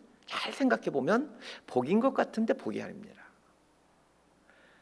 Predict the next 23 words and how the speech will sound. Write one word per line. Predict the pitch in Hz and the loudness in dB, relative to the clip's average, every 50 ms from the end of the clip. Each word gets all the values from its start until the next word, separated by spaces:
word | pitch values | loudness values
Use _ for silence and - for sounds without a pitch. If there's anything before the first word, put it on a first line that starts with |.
| _ - | _ -2
목사들에게 | - 139 - - 143 135 135 135 131 131 | -2 0 6 8 8 8 8 6 4 4
가장 | 131 - - 131 123 | 2 2 -2 -2 -2
큰 | 120 - 131 123 | -2 -2 -4 -2
관심 | - 123 117 110 123 117 | 0 -2 -2 0 0 -2
중에 | 113 117 113 | 0 2 2
하나는 | 120 113 113 113 113 - 117 | 2 0 0 0 -2 -4 -4
교회가 | - - 120 135 147 170 165 | 2 4 4 4 4 0 -2
커지는 | - - 214 262 240 240 214 | -4 -6 -2 0 0 0 0
것일 | 170 151 - - | -2 -4 -6 -8
겁니다. | - - - - - - - - - - _ _ _ _ _ _ _ _ _ _ _ _ | -10 -10 -12 -12 -14 -16 -18 -20 -20 -20 _ _ _ _ _ _ _ _ _ _ _ _
그러나 | - 110 113 - | -8 -8 -8 -2
교회가 | - 123 123 123 135 139 | 2 4 4 6 6 4
커짐으로 | - - 160 170 185 196 214 240 262 - - - - - - - - _ _ - | 4 2 0 2 4 6 8 8 8 6 4 -4 -14 -18 -20 -20 -20 _ _ -4
망하게 | - 117 113 110 113 113 | -4 -2 -2 -2 -4 -4
된 | 107 110 | -4 -4
목사님들 | 110 101 - - 120 113 107 101 101 156 196 233 240 - - - - - | -4 -6 -6 -6 -8 -6 -6 -4 -2 -2 -4 -4 -6 -12 -20 -20 -20 -16
많습니다. | - - - - - - - - - - - - - _ _ _ _ _ _ _ _ _ _ _ _ _ _ _ _ _ _ _ _ - | -16 -16 -16 -16 -18 -18 -18 -18 -18 -20 -20 -20 -20 _ _ _ _ _ _ _ _ _ _ _ _ _ _ _ _ _ _ _ _ -2
그렇다면 | - 277 277 - 240 196 - 98 165 - - - - - - - - - | -2 -2 0 0 0 0 2 2 0 -2 -4 -8 -20 -20 -20 -20 -18 -6
그분에게 | - 147 139 151 147 143 135 120 | -2 6 6 8 8 8 6 4
있어서 | 120 - 123 107 120 | 2 2 -2 -6 -6
교회가 | - - 127 107 110 107 117 | -2 0 2 2 2 2 0
성장한 | - - 127 120 123 120 117 117 117 | -2 -2 -4 -2 -2 -2 -4 -4 -4
것은 | 110 117 - - 208 254 311 | -6 -6 -4 0 -2 -2 -2